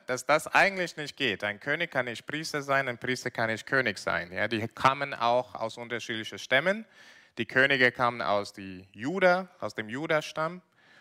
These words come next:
und die Priester aus dem Stamm Levi. Aber in diesem Fall ist es anders. Ja, Gott setzt hier jemanden ein, der sowohl König wie auch Priester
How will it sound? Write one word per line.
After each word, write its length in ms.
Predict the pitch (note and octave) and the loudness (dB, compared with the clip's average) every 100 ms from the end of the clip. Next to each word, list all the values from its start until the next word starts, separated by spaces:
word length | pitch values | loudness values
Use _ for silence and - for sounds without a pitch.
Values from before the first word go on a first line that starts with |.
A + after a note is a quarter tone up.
| _ | _
und 320 | A#2 A2+ A2+ - | -8 -8 -8 -12
die 80 | |
Priester 600 | G#2 - B2 - A#2+ A#2 | -8 -6 -4 -4 -2 -2
aus 220 | G2+ G#2+ - | 0 -2 -4
dem 300 | G#2+ G#2+ A2 | -6 -6 -12
Stamm 520 | - - G2+ G2+ G2 - _ - | -10 -2 -2 -2 -6 -16 _ -12
Levi. 540 | G#2+ G#2+ A2+ G2 E2+ F2+ _ _ _ _ _ _ _ _ - - | 0 4 4 2 -10 -12 _ _ _ _ _ _ _ _ -8 2
Aber 180 | G#2+ | 2
in 80 | A2+ | 4
diesem 300 | B2 C#3 D3 | 4 2 0
Fall 260 | - A#2 B2 | 4 6 6
ist 140 | C3 | 0
es 140 | C#3 C3 | -4 -2
anders. 520 | D3+ B2 E2 - - _ _ _ - | -2 -2 -4 -6 -20 _ _ _ -8
Ja, 160 | G2 G2+ - G2+ - - | -6 -6 -8 -12 -12 -2
Gott 260 | A2 B2+ - | 2 2 2
setzt 460 | B2+ B2+ - - - - - _ | 2 2 0 -10 -16 -20 -20 _
hier 220 | A#2+ A#2 | 0 2
jemanden 500 | A#2 B2+ B2+ A#2+ A#2 | 4 2 0 -2 0
ein, 340 | G#2+ A2 B2 | 2 2 4
der 120 | A#2 | 2
sowohl 420 | G#2+ A2+ A2 G#2+ G2 | 0 -4 -2 -2 -2
König 480 | A#2 A#2 C3 - | -4 -4 -4 -8
wie 180 | A#2+ C3+ | -6 -2
auch 340 | A#2+ B2+ - - _ - | 0 0 -2 -18 _ -4
Priester 640 | G2+ G2 - F2+ F2 | -2 0 0 0 0